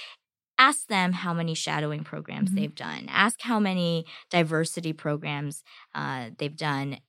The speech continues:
Speaker 1: And so, uh, yeah, it's like, just give them the money, give them coming out of Sundance the same opportunity that you, that,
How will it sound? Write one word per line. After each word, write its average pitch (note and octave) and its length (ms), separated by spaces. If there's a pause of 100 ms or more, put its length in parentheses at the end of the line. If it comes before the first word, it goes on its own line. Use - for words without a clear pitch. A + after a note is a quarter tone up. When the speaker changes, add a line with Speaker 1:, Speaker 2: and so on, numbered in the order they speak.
(260)
Speaker 1:
And F3+ 180
so, F3 500 (460)
uh, F#3+ 320
yeah, C4 340
it's - 220
like, A3+ 200
just - 320
give A#3+ 200
them C4+ 340
the G#3 100
money, G#3 520 (280)
give A3 260
them B3 440 (320)
coming A3+ 320
out G#3 120
of G3 80
Sundance F3+ 640
the F#3 80
same G3+ 400
opportunity F3 880
that - 200
you, E3+ 300 (560)
that, F3+ 160